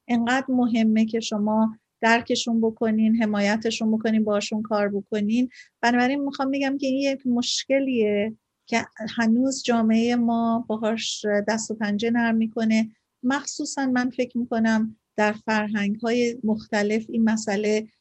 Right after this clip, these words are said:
هنوز جا به اون شکل نیفتاده که ما، هم مسئله نژاد جا نیفتاده، مسئله سکشوالیتی جا نیفتاده.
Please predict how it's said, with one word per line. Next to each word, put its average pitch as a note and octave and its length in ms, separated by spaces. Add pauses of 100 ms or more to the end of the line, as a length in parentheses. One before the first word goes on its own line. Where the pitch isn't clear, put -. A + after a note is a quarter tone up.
(200)
هنوز A3 580 (380)
جا A#3+ 420
به A3 120
اون A3 260
شکل B3 380
نیفتاده B3 640
که G#3+ 140
ما، G#3+ 400 (320)
هم A3 520
مسئله C#4 420
نژاد C4 500
جا A#3+ 180
نیفتاده، G3+ 640
مسئله A3 460
سکشوالیتی A#3 720
جا A3+ 200
نیفتاده. G3+ 720